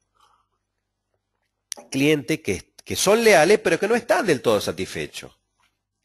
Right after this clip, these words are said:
Esos clientes tienen un nombre, se les llama rehenes. Son rehenes a pesar de que tienen opciones. ¿Qué es lo que los retiene a ese cliente acá?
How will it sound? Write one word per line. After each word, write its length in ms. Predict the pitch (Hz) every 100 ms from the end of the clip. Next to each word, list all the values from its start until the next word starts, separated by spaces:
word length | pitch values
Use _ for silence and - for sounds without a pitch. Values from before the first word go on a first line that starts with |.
| _ _ _ -
Esos 240 | 226 247
clientes 480 | 208 202 220 240 -
tienen 220 | 190 175
un 80 | 139
nombre, 400 | 208 196 104 80
se 120 | 107
les 140 | 98 127
llama 200 | 180 -
rehenes. 640 | 120 123 104 78 - - _ _ _ _ _ - - - _ _ _ _ _ _ _ _ _ _ _ - - -
Son 220 | - 202
rehenes 540 | 208 202 202 240 - -
a 100 | 123
pesar 260 | 131 170
de 100 | 190
que 80 | 131
tienen 300 | 151 180 147
opciones. 720 | 98 - 226 117 85 - - _ _ - - - - - - - -
¿Qué 120 | 247
es 60 |
lo 120 | 247 180
que 100 | 151
los 160 | 120
retiene 320 | 117 110 165
a 40 | 143
ese 180 | 123 107
cliente 380 | 113 135 135
acá? 380 | 110 165 170 143